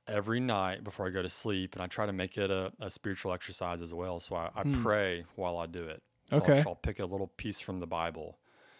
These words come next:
Speaker 1: So s-, maybe someplace out of Psalm forty-six, um, I really like. "God is my refuge. God is my strength, a very present help in the midst
Speaker 2: Hmm.
Speaker 1: of trouble."
Speaker 2: Hmm.
Speaker 1: So I'll, I'll say that piece of the psalm while I breathe in. I'll say another piece while I hold it.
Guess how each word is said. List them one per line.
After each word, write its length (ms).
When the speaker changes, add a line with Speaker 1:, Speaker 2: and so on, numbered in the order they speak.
Speaker 1:
So 140
s-, 140
maybe 180
someplace 400
out 80
of 80
Psalm 240
forty-six, 840
um, 400
I 60
really 360
like. 440
"God 180
is 100
my 120
refuge. 680
God 200
is 100
my 100
strength, 600
a 60
very 220
present 400
help 260
in 120
the 80
midst 140
Speaker 2:
Hmm. 60
Speaker 1:
of 60
trouble." 420
Speaker 2:
Hmm. 200
Speaker 1:
So 160
I'll, 220
I'll 240
say 300
that 260
piece 260
of 60
the 80
psalm 340
while 160
I 80
breathe 300
in. 320
I'll 80
say 140
another 220
piece 300
while 140
I 40
hold 300
it. 180